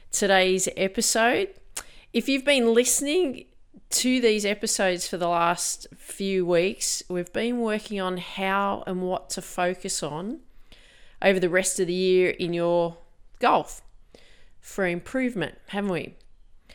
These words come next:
We've talked about setting goals. We've talked about identifying areas in your game.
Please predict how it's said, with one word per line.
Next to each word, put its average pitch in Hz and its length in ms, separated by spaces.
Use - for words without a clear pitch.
We've 190 180
talked 226 300
about 202 300
setting 185 400
goals. 220 920
We've 190 160
talked 202 260
about 180 220
identifying 180 720
areas 185 400
in 175 100
your 165 200
game. 196 800